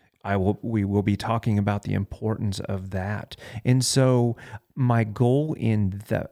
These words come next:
guided prayer is that people can get into the habit of daily prayer. And if I can be one thing that can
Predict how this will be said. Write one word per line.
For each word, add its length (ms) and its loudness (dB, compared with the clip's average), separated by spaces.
guided 560 0
prayer 400 -4
is 320 0
that 400 -2
people 380 0
can 260 -2
get 220 -2
into 480 0
the 180 0
habit 500 -2
of 140 -2
daily 300 2
prayer. 420 -6
And 120 2
if 160 -2
I 140 0
can 240 0
be 160 0
one 540 0
thing 640 -2
that 420 0
can 480 0